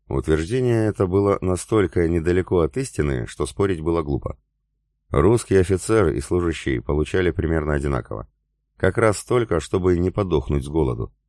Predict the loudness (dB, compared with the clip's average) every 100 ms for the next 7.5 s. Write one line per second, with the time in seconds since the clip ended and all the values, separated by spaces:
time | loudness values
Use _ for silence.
0 | _ _ _ _ -6 -2 0 -2 0 0
1 | 0 0 -4 -6 -8 -4 -2 -2 -4 -4
2 | -4 -4 -2 -2 -4 -6 _ _ -4 -2
3 | 0 -2 0 -4 0 0 0 -2 0 0
4 | 0 -2 -2 -4 -8 -10 -10 _ _ _
5 | _ _ _ _ _ -12 -8 -6 -2 -2
6 | -2 -2 0 2 2 2 0 0 0 2
7 | 2 2 0 -2